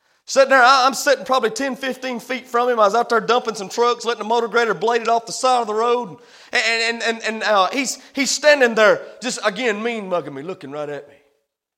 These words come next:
Now, the only reason we ain't letting him go is because if he goes, he's gonna meet somebody head on in traffic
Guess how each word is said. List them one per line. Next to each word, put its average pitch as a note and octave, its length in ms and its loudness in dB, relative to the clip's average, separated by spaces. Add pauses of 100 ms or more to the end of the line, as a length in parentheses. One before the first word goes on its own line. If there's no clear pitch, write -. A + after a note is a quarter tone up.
(500)
Now, C4 80 2
the C#4 100 -2
only F#4 200 4
reason D#4 340 0
we D#4+ 160 -2
ain't C#4+ 80 -6
letting C#4+ 260 2
him C4+ 140 -2
go D#4 280 0
is C4 60 -2
because B3+ 260 -2
if A#3 80 -6
he C#4+ 100 -4
goes, D4 340 2
he's B3 160 -6
gonna C#4 200 0
meet C#4 180 -2
somebody C#4+ 420 0
head C4 180 2
on C4+ 260 2
in A3 100 -2
traffic C#4 460 -2